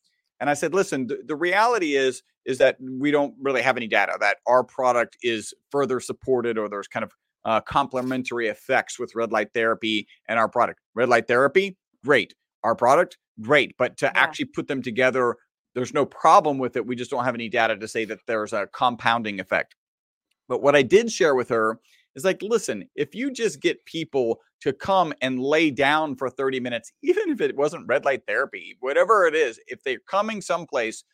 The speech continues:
Speaker 1: to focus on their health for any amount of time, guess what's gonna improve? Even without any treatments, the fact that you're taking the time to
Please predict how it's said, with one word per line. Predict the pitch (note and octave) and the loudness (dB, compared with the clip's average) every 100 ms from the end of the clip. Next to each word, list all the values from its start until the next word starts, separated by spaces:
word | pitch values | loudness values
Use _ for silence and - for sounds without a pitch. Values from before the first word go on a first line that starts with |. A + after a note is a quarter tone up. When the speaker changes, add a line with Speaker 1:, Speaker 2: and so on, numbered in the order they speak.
| _ _ | _ _
Speaker 1:
to | C3 | -10
focus | - - F3 F#3 F#3+ E3+ | -8 4 6 6 2 -2
on | - D3+ D3 | -2 -2 0
their | C3+ B2 | 0 2
health | B2 G#2 - _ | 2 2 -2 _
for | D3 - _ | -4 -4 _
any | F#3 G3+ F#3+ | -8 -4 -4
amount | D#3+ D3+ | -2 -2
of | C#3 | -4
time, | - C3 A2 G#2+ _ _ _ _ | -2 -2 -2 -6 _ _ _ _
guess | D3+ D#3+ - | 0 0 -2
what's | C#3 C#3 - | 0 0 0
gonna | C#3 B2+ | -4 -4
improve? | A2 A#2+ - B2+ F#2 - _ _ _ _ - | -4 -8 -4 -4 -4 -12 _ _ _ _ -4
Even | B3+ C4 A3+ | -2 0 0
without | G3 F3 F3+ E3 | 0 2 2 0
any | D#3+ C3 | -2 -4
treatments, | - B3 E3 F#2 - - _ _ _ _ - | -6 -8 -8 -14 -18 -20 _ _ _ _ -14
the | |
fact | C3+ - F3+ G3 - | -14 -4 -2 -2 -4
that | F#3 - | -8 -8
you're | C3 | -10
taking | - F#3+ F#3 F3 | -4 -4 -4 -8
the | E3 | -8
time | - D3+ | -4 -4
to | C#3+ | -4